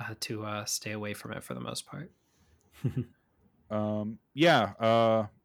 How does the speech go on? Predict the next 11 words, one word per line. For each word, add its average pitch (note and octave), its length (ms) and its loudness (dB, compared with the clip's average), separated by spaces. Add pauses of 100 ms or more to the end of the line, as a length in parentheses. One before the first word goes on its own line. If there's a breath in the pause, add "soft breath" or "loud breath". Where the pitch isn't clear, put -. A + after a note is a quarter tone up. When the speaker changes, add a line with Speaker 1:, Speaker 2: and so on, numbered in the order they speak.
(120)
Speaker 2:
yeah, A#2+ 360 6
so A#2 260 4
I C#3 160 6
don't D3 200 4
know A#2+ 160 4
the A#2+ 140 2
sp-, - 80 -20 (260)
specifics G#2+ 720 -2
of, F#2 380 -6
maybe A2 480 0
it's, - 400 -4